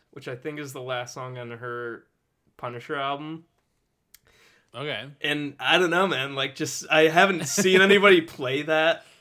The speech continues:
Speaker 1: way and, like, smash a guitar on S N L before. I just thought that shit was so badass.
Speaker 2: Yeah,
Speaker 1: And I, I,
Speaker 2: it,
Speaker 1: I
Speaker 2: it is
Speaker 1: fucking, I
Speaker 2: badass.
Speaker 1: just
Speaker 2: I
Speaker 1: love Phoebe Bridgers, so, like, anything she does is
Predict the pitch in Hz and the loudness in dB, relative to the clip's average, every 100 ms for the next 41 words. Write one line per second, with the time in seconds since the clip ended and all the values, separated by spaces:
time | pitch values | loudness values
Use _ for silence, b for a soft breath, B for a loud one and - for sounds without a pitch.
0 | B _ 147 139 143 147 165 156 139 123 | B _ -8 -4 -2 -2 -2 -4 -8 -10
1 | - - 165 151 156 170 170 165 156 151 | -10 -8 -2 -2 -2 -2 -6 0 2 4
2 | 165 156 160 185 147 143 160 190 185 202 | 4 2 -4 -6 -6 -6 -8 -8 -6 -6
3 | 214 B B B 185 190 247 233 202 202 | -8 B B B -8 -4 -4 -4 -6 -6
4 | 190 202 214 202 160 156 165 165 202 143 | -8 -6 -10 -10 -10 -10 -8 -8 -8 -8
5 | - - - _ _ _ _ _ _ _ | -12 -20 -20 _ _ _ _ _ _ _
6 | _ _ 175 160 196 175 233 170 202 202 | _ _ -2 0 4 4 4 4 2 2
7 | 247 233 170 - - 185 151 151 156 156 | 2 2 2 2 0 -2 -4 0 2 2
8 | 147 147 143 131 127 127 113 113 113 127 | 0 -6 -10 -10 -10 -10 -10 -14 -14 -12
9 | 123 117 117 147 139 127 117 110 113 110 | -10 -10 -12 -10 -12 -14 -20 -18 -16 -18
10 | 110 117 | -20 -20